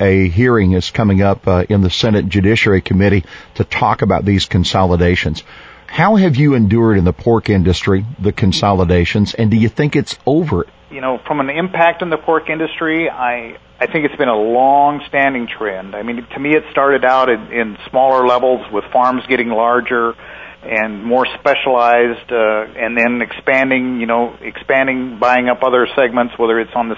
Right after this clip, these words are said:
Speaker 2: south side. Consolidation is kind of the nature of agriculture, but today, uh, it's, it's global. It's global consolidation today. And not only internal,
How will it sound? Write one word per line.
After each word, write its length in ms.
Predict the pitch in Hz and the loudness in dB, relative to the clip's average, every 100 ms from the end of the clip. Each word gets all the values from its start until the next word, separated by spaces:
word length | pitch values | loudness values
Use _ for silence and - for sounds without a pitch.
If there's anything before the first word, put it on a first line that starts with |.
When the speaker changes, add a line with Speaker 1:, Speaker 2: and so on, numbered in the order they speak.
| - | 0
Speaker 2:
south 260 | 123 120 - | 2 2 0
side. 400 | 123 117 117 117 - - - - - - - | 2 4 2 0 -10 -20 -20 -20 -20 -12 -8
Consolidation 640 | 151 180 185 151 147 147 | -2 0 2 2 0 -2
is 100 | 107 - | -6 -2
kind 120 | 147 | 0
of 80 | 117 | 0
the 60 | |
nature 560 | 104 117 131 - 156 160 | -2 0 0 -2 -4 -4
of 240 | - 120 | -6 -6
agriculture, 920 | - 120 123 139 - 143 147 175 180 - - - - - | -2 -2 0 -4 -2 -2 0 -4 -4 -10 -20 -20 -20 -4
but 160 | 139 139 - - - - _ - | -2 -2 -4 -20 -20 -20 _ -14
today, 760 | - 139 170 220 151 104 107 127 - | -4 2 4 4 4 2 -2 -12 -16
uh, 360 | 127 120 113 107 101 - 139 | -6 -4 -4 -6 -14 -8 -8
it's, 140 | 131 | -6
it's 180 | 127 120 - | -8 -8 -8
global. 560 | 110 117 175 180 90 - | -2 2 2 0 -2 -6
It's 140 | 127 - | -14 -8
global 300 | 135 160 156 | -2 0 -2
consolidation 720 | 143 127 127 120 120 120 - | -4 -4 0 2 0 -2 -8
today. 540 | 117 117 117 104 98 - - - - - - | -10 -2 0 0 -2 -12 -20 -20 -20 -20 -4
And 320 | 127 127 123 - | -4 -4 -10 -8
not 160 | - 147 | -2 0
only 240 | 175 165 | 2 2
internal, 640 | 165 170 - 175 170 175 | 2 0 -2 0 2 0